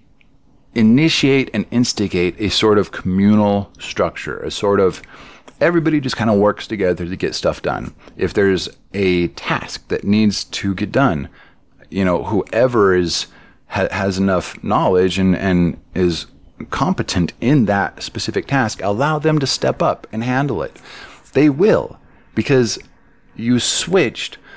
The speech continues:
from this sort of, uh, hierarchic sort of, uh, you know, "You are going to be told what to do" sort of thing to,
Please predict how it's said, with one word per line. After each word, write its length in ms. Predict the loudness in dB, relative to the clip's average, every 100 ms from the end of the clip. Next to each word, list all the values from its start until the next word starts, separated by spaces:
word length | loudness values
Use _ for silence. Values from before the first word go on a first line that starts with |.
| -20 -16
from 440 | -2 2 4 2 -2 _ _ -6
this 180 | -2 -2 -4
sort 300 | -2 2 4
of, 300 | 4 2 -4 -20 -20 _ -20 _ _ _ -8
uh, 240 | -6 -6
hierarchic 680 | -4 0 0 0 -4 -6 -8
sort 280 | 0 2 4
of, 320 | 4 2 0
uh, 260 | 0 2 0
you 120 | 2
know, 220 | 0 0 -4 _ _ _ _ -16 -8
"You 140 | 2 2
are 40 |
going 180 | 4 2
to 80 | 2
be 140 | 0
told 460 | -2 0 2 4 2
what 120 | -2
to 80 | -4
do" 160 | -2 -2
sort 180 | 0 0
of 140 | 0
thing 280 | -2 0 0
to, 360 | 2 2 2